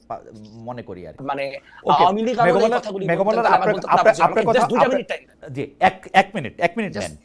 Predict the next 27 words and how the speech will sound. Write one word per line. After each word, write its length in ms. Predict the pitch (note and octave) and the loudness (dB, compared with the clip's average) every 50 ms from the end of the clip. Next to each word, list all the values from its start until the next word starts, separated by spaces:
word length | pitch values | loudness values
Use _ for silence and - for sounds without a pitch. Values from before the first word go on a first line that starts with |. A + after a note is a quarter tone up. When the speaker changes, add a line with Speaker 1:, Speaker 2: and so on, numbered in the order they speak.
| _ _ - | _ _ -4
Speaker 1:
এক 160 | C3+ C#3+ - D3+ | -4 -4 -4 -6
মিনিট 180 | B2+ G2+ F2 - | -12 -12 -12 -6
নেন। 80 | - - | -4 -4
Speaker 2:
আচ্ছা, 280 | D#3+ - - C3 - - _ _ _ _ _ - | -4 -2 -4 -6 -8 -8 _ _ _ _ _ -8
সেটা 200 | - G3+ G#3 A#3 | -4 0 0 2
হচ্ছে 140 | A#3 C#4 | 2 2
বাংলাদেশের 520 | G#3 F3 E3+ F3+ G#3 A3+ A3 G3 G3+ - B3 | 2 2 0 -2 0 -2 -4 -4 -4 -6 -6
সব 160 | - - F#3+ - - | -6 -6 -8 -8 -8
থেকে 180 | A#3 G3 A#3 | -6 -4 -2
বড় 400 | E3+ D#3+ E3+ F#3+ G#3 G#3+ - G3+ | -2 0 -2 -2 -2 -6 -8 -10
সোশ্যাল 340 | F3 - - F#3 - A3 G#3 | -12 -12 -10 -4 -2 -2 -2
ইনফ্লুয়েন্সার 540 | G3+ F#3+ F#3+ - G3+ G3 G3 G3 - G3+ G3 | -2 -4 -6 -6 -6 -6 -6 -6 -6 -6 -6
হচ্ছে 180 | G3 - - | -4 -4 -4
এই 80 | F#3+ E3+ | -4 -4
মুহূর্তে 260 | F#3 F#3+ F3+ - G#3 | -6 -8 -4 -2 0
আল্লামা 320 | F3 D#3+ E3 F3+ E3+ F3+ F3 | 0 2 2 0 -2 -2 -4
পিনাকি 320 | - F#3 F#3 F#3 F3+ F#3 | -8 -8 -10 -8 -8 -8
ভট্টাচার্য 500 | E3+ F3 D#3 - D#3+ - E3 E3 D#3 G#3+ | -10 -8 -6 -8 -8 -6 -8 -10 -8 -8
এবং 180 | G3+ F#3 F3 D#3+ | -8 -8 -8 -12
দ্বিতীয় 260 | E3 E3 - E3+ E3+ | -16 -8 -6 -4 -4
হচ্ছে 160 | E3+ - - | -4 -6 -10
Speaker 1:
না, 180 | - G3 F#3+ F3+ | -4 -2 0 0
Speaker 2:
ইলিয়াস 160 | F#3+ D#3+ D#3 | 2 0 0
Speaker 1:
আপনি 100 | - D#3 | -2 -4
Speaker 2:
হোসেন। 160 | C3 - D3 | -4 -4 -4
Speaker 1:
তার 60 | C#3 | -4
নামটা, 300 | C3+ C3 B2+ C3 - A2 | -6 -8 -10 -10 -12 -12